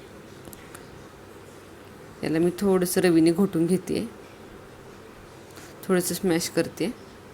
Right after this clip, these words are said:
याच्यामध्ये जे आपण फ्लेवरसाठी दालचिनी आणि तमालपत्र घातलं होतं ते मी काढून घेते, त्याचं काम आता झालं आहे. थोडंसं ते रवीने घोटून घेतल्यामुळे घट्टपणा त्याचा आणखीन वाढतोय.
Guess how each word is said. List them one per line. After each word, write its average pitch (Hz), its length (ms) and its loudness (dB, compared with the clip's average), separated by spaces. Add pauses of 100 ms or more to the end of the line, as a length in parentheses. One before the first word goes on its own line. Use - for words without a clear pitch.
(1000)
याच्यामध्ये 190 420 4
जे 190 100 6
आपण 190 200 2
फ्लेवरसाठी 190 600 4
दालचिनी 190 480 4
आणि 185 200 4
तमालपत्र 180 520 4
घातलं 185 300 2
होतं 175 220 2 (180)
ते 180 80 8
मी 180 100 8
काढून 180 300 4
घेते, 196 380 0 (140)
त्याचं 165 220 -2
काम 156 240 2
आता 151 160 -2
झालं 160 320 0
आहे. 220 60 -4 (3250)
थोडंसं 202 440 4
ते 202 100 6
रवीने 190 340 6
घोटून 196 340 4
घेतल्यामुळे 190 480 2
घट्टपणा 185 520 4
त्याचा 170 180 4
आणखीन 175 280 6
वाढतोय. 175 360 6